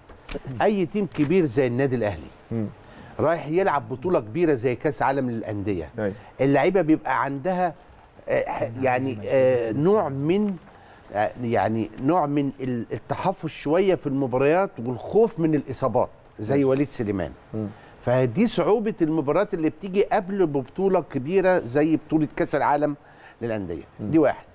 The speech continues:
Speaker 2: الحاجه الثانيه بقى المهمه، احنا بنتكلم في ظروف ال-، ال-، المباراه ما بين الفرقتين،
Speaker 1: مم.
Speaker 2: ما بين المقاولين العرب جاي من مكسب،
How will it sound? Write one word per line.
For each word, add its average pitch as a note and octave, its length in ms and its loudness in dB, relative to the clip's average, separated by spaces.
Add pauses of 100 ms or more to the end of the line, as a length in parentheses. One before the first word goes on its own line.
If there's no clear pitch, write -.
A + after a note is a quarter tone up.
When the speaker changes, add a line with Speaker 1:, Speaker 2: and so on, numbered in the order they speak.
(320)
Speaker 2:
الحاجه F#3+ 280 -4
الثانيه B3 380 2
بقى G3 180 4
المهمه، B2+ 520 -2 (440)
احنا B2+ 180 0
بنتكلم G3 560 0
في D#3 160 -4
ظروف F#3 320 -2 (640)
ال-، C#3+ 300 2
ال-، C#3+ 200 2
المباراه D3 460 4
ما G3 140 -2
بين G3 220 -4
الفرقتين، A2+ 680 -8 (120)
Speaker 1:
مم. G#2 160 -8 (160)
Speaker 2:
ما A#2 100 0
بين A3 220 2
المقاولين A3+ 480 0
العرب F#3+ 400 2
جاي D3 280 2
من B2 200 -4
مكسب، F#3+ 380 0